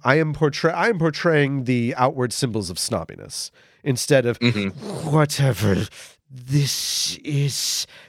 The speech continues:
Speaker 1: that a man needs to
Speaker 2: <laughs>
Speaker 1: say," whatever that is,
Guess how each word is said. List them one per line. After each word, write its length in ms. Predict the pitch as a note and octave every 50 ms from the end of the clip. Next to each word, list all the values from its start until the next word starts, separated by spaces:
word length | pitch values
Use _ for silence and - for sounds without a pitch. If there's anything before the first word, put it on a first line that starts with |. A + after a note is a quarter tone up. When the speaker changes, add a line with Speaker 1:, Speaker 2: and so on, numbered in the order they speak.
| _ _
Speaker 1:
that 420 | A2 G#2 G2+ C3+ C#3 B2+ - - C#3+
a 60 | C#3
man 1600 | A#2+ B2+ B2+ B2+ B2 A#2+ B2+ C3+ C3 B2+ C#3 D3 D#3 D#3 D#3 D#3+ D#3+ D#3+ D#3 D3 D3 D3+ D#3 D#3+ D#3 D3 C#3+ C3+ C#3 C#3+ D3
needs 420 | D3+ D3+ D#3 E3 E3+ E3 D3 C3 - - - - -
to 160 | - E3+ B2
Speaker 2:
<laughs> 120 | - F3
Speaker 1:
say," 1000 | E3+ - - F#3 F3+ - F3 C#3 C3+ C3 C3+ C3+ C3 C3 C3+ C3 B2+ B2+ B2 A2+ - B2 - _ - B2 - _ - _ - - - - _
whatever 720 | - E3 E3 F3+ F3+ E3+ E3 F3+ F3+ F3+ F3 D3 D#3+ D3+ D3
that 460 | C3+ C3+ F3+ F3 F3 F3 E3+ E3 D3
is, 600 | C#3+ B2+ A#2 A2 A2 G#2+ G#2+ A#2 D#3+ - -